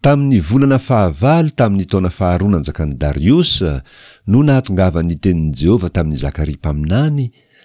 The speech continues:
zanaky Berekia, zanaky Idô, nanao hoe, fampitandremana manetriketrika. Tezitra indrindra tamin'ny razanareo Jehovah,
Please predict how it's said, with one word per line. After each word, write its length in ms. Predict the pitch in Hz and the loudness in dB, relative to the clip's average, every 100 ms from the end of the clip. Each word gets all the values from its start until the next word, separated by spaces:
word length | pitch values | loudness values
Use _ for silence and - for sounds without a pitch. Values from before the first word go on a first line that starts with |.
| _ | _
zanaky 320 | - 82 78 | -4 -4 -4
Berekia, 640 | 67 76 76 - - 143 151 _ _ _ - | -4 -2 -2 -4 -4 -2 -2 _ _ _ -8
zanaky 540 | - 82 78 - 80 | -4 -2 -4 -6 -10
Idô, 540 | - 67 64 90 123 156 _ - | -8 -10 -2 0 0 -2 _ -6
nanao 320 | 76 73 69 69 | -4 -2 -2 -2
hoe, 440 | 87 85 76 73 _ _ _ _ _ _ _ - | -2 -2 -6 -12 _ _ _ _ _ _ _ -18
fampitandremana 560 | - 82 - 73 67 67 | -6 -6 -4 -6 -4 -6
manetriketrika. 920 | 65 67 62 - - - - - 71 _ _ _ _ - - - _ _ _ _ _ - | -6 -6 -8 -12 -12 -12 -12 -14 -14 _ _ _ _ -20 -20 -20 _ _ _ _ _ 0
Tezitra 480 | 117 120 107 - 120 | 2 2 0 0 0
indrindra 360 | 107 117 113 | 2 2 2
tamin'ny 380 | 107 113 113 113 | 2 2 2 2
razanareo 520 | 110 110 107 110 120 123 | 2 2 0 0 2 0
Jehovah, 640 | 78 82 110 92 65 65 | 0 2 2 0 -2 -8